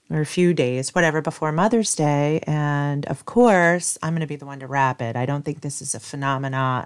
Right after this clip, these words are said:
uh, all women or many of us aren't used to, right? We ninety percent of the time do all the buying of the gifts, all the wrapping, we deal. In fact, we buy the card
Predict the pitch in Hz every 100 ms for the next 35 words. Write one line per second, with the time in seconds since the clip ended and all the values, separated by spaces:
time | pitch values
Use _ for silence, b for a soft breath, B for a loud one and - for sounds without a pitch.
0 | - - 50 - - - - - _ _
1 | _ 156 151 143 139 135 131 143 - 160
2 | 151 143 143 139 131 127 127 117 - 113
3 | - - 120 123 139 139 - - 139 131
4 | 127 147 147 151 147 - 147 143 143 147
5 | 143 135 131 127 127 127 131 b b b
6 | b b b - 202 196 190 180 165 170
7 | 151 147 143 - 147 143 139 135 135 135
8 | 135 131 127 123 123 123 120 135 156 180
9 | 165 - 165 160 135 139 135 - 147 131
10 | 127 120